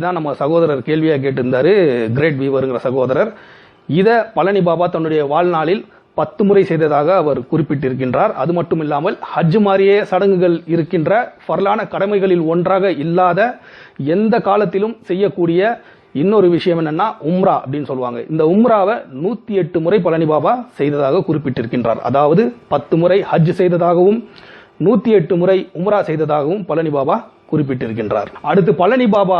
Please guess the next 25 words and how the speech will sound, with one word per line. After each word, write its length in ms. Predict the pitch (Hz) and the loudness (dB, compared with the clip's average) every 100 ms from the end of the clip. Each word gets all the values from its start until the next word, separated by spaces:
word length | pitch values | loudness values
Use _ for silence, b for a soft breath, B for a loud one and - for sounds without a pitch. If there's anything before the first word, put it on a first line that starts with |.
| 156 139 | 0 -4
மேல 240 | 147 156 139 | -6 -6 -8
எத்தனை 220 | 156 185 | -6 -6
வழக்கு 280 | 143 190 - | -2 -2 0
இருக்கு, 240 | 151 139 147 139 | -4 -4 -4 -2
அவர் 200 | 139 143 | -2 -4
எத்தனை 220 | 143 214 185 | -4 -2 0
முறை 180 | 180 185 | 0 0
கைது 260 | 196 185 151 | 0 0 0
செய்யப்பட்டு 420 | 151 139 139 170 170 | 0 0 -2 0 0
சிறையில் 340 | 170 175 170 | 2 2 2
அடைக்கப்பட்டார் 600 | 151 143 135 135 131 135 | 0 -2 -2 -2 0 0
அப்படிங்கிற 340 | 131 139 135 123 | 0 -2 -2 -2
விஷயங்கள் 340 | 120 139 127 120 | -2 -2 0 2
எல்லாம் 160 | 135 127 | 2 0
உங்ககிட்ட 280 | 120 110 117 | -2 -2 -2
நான் 120 | 107 | -2
பகிர்ந்துக்கிறேன். 560 | 113 117 110 101 120 170 - | -2 -2 -2 -2 -2 -4 -6
தடா 220 | 147 175 202 190 | 0 2 2 -2
சட்டம், 320 | 151 165 165 151 160 | -4 -6 -6 -4 0
தேசிய 300 | 202 196 175 175 | 0 2 0 -2
பாதுகாப்பு 460 | 156 156 151 147 139 | -2 -2 -2 -4 -4
சட்டம் 340 | 147 139 156 139 | -6 -4 -4 -2
உட்பட 240 | 135 156 185 - b b b b 147 | -2 -2 -2 -6 b b b b -2
நூத்தி 340 | 202 180 196 175 | -2 2 2 2
முப்பத்தி 440 | 170 208 - | 0 -4 -2